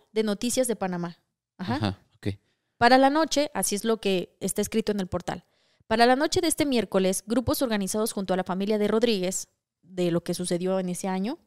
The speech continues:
Speaker 1: dice, realizarán una vigilia al Parque Cervantes de David, en David. El asesinato de Stephanie Rodríguez ha causado revuelo en la comunidad chiricana, en donde se trajo a colocación la muerte de una menor en el distrito de Barú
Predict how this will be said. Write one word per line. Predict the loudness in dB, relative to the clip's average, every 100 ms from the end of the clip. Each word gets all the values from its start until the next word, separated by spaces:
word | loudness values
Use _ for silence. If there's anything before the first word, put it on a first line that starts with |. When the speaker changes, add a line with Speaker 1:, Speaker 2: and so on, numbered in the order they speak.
| _ _ _ _ _ _
Speaker 1:
dice, | -2 0 4
realizarán | 4 4 4 2 2
una | 0
vigilia | 0 -2 -2 -2 -2 -2 -2
al | -2 2
Parque | 0 0 -2
Cervantes | -2 -2 -2 -2 -2
de | 0
David, | 2 0 -2 -4
en | 0
David. | 0 -2 -6 -16 _ _ _ _
El | -2 0
asesinato | 0 -2 -4 _ _ -12 -12 -12 _
de | -4
Stephanie | -2 -2 -2 -4
Rodríguez | 0 0 0 -2 -4 -6 -18 -10 -4
ha | -2
causado | 0 0 2 2 2
revuelo | 2 2 2
en |
la | 0
comunidad | -2 -4 -2 -2 -2 -4
chiricana, | -6 -4 -4 -4 -6 -12 _ _ -6
en | 0
donde | 2 2
se | 2 2
trajo | 0 4 2 2 _
a | -2 2
colocación | 4 4 2 -2 -4 -2
la | -2
muerte | 0 0 0 0
de | 0
una | -2 -2
menor | -4 -2 -2 -2
en | -2
el | -6
distrito | -6 -6 -4 0
de | 2
Barú | 2 -2